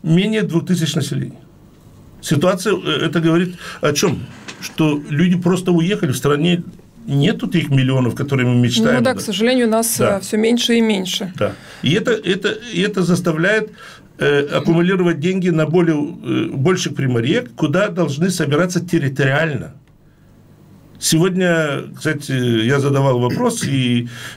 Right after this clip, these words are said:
Speaker 1: э, честно говоря, э, не готовы были на этот вопрос ответить, э, инициаторы этого закона, но, э, я им сказал: "Возьмите на заметку. У вас получается, что человек, который пользуется услугами на о-, одно-, одной примарии, да,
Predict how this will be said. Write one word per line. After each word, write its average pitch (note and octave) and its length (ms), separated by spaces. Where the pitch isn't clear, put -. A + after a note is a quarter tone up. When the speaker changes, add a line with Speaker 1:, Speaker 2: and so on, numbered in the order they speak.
Speaker 1:
э, A#2 760
честно E3 260
говоря, C#3+ 360
э, - 540
не D#3 120
готовы D#3 340
были A#2+ 220
на B2 80
этот A#2+ 140
вопрос B2 320
ответить, - 600
э, A#2 380
инициаторы B2+ 680
этого B2 300
закона, G#2+ 400
но, G3+ 360
э, C3+ 600
я D3+ 80
им F#3+ 80
сказал: F#3+ 300
"Возьмите F3+ 360
на E3+ 100
заметку. F3+ 440
У A#2 40
вас F3 180
получается, F3+ 640
что E3 260
человек, D#3+ 420
который C#3 420
пользуется D#3+ 500
услугами C#3 640
на D3 480
о-, C#3+ 300
одно-, D3+ 360
одной D#3 220
примарии, E3+ 500
да, G3 260